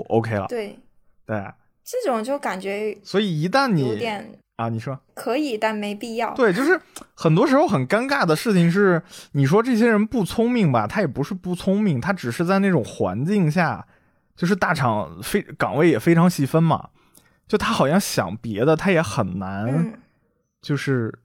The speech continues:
Speaker 1: 干涉得了这些因素，对。所以他最后想的就越来越窄。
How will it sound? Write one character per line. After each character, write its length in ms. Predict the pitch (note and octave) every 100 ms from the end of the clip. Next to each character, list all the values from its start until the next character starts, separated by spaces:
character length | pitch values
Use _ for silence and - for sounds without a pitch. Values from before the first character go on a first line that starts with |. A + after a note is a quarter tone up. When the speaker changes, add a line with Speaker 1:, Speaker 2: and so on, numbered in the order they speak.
| -
Speaker 1:
干 220 | F#3 G#3
涉 180 | G#3+ G#3
得 80 | B2+
了 160 | F#2 -
这 120 | A#2+
些 160 | C3 A#2+
因 200 | A#2+ C#3
素， 300 | D3 D3+ - _ -
对。 180 | G#2+ F#2+ - _ _ _ _ -
所 140 | F3
以 20 |
他 160 | F3+ G#3+
最 280 | F#3 - G#3
后 120 | G#3
想 280 | - G#2+ G#2
的 100 | B2+
就 100 | D#3+
越 180 | F#3
来 120 | C#3 D3+
越 140 | D3
窄。 440 | C3 A2 - A2